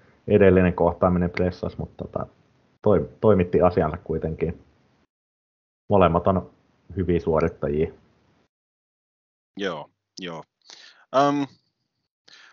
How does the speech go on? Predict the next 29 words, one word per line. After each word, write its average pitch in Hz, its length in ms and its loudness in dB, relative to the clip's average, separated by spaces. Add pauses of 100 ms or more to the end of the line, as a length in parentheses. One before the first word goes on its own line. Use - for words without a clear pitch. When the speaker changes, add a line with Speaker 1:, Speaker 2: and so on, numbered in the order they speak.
(360)
Speaker 2:
tavallaan 151 400 0
noin 127 400 -2 (600)
avajaisottelun 104 760 -2
it-, 104 260 -14
itte-, 98 520 -14 (120)
itte 117 280 -10
jäin 92 260 -8
vähän, 87 440 -8 (1400)
vähän, 156 180 2 (100)
vähän 143 240 -6
kylmäksi 113 500 -4 (100)
loppujen 107 360 -6
lopuksi. 113 200 -10
Mä 123 260 0
odotin 117 260 0
ehkä 101 220 -8
täältä 95 200 -4 (760)
paria 98 300 2
minuuttia 90 540 -10
pidempäänkin 95 580 -10
kestoa 160 480 -10 (200)
loppujen 87 260 -8
lopuksi. - 140 -10
Tää 104 120 0
tuntui, 104 240 -4
tää, 95 180 -2 (160)
tää 98 180 2
loppu - 340 -10 (300)
hirveän, 85 440 -8